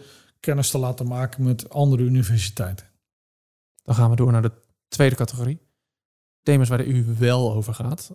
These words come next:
Speaker 2: waar je ook wel iets van kan merken eventueel in het dagelijks leven. Bijvoorbeeld een heel recent voorbeeld, de universele telefoonladers. Daarvan, dat las ik, dat bericht. Ik dacht, "Nou, fijn, hè? Ik bedoel, ik heb er zo eentje met zo'n rare lader, dus ik vind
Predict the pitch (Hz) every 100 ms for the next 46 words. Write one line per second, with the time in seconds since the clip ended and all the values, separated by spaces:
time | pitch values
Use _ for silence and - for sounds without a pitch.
0 | - 131 131 127 143 135 - 120 117 117
1 | 127 135 139 - 143 135 127 127 131 156
2 | 165 175 - 180 _ 160 147 147 151 170
3 | 151 165 160 143 165 - 180 185 175 143
4 | 170 190 170 156 147 175 165 - 156 139
5 | - 202 143 113 - - - - _ _
6 | _ _ _ _ 170 147 131 - - 139
7 | 156 190 190 - 147 170 180 143 127 113
8 | 247 - - 165 202 202 135 170 180 131
9 | 117 127 - 131 131 139 131 139 135 131
10 | 135 127 127 131 139 156 135 127 -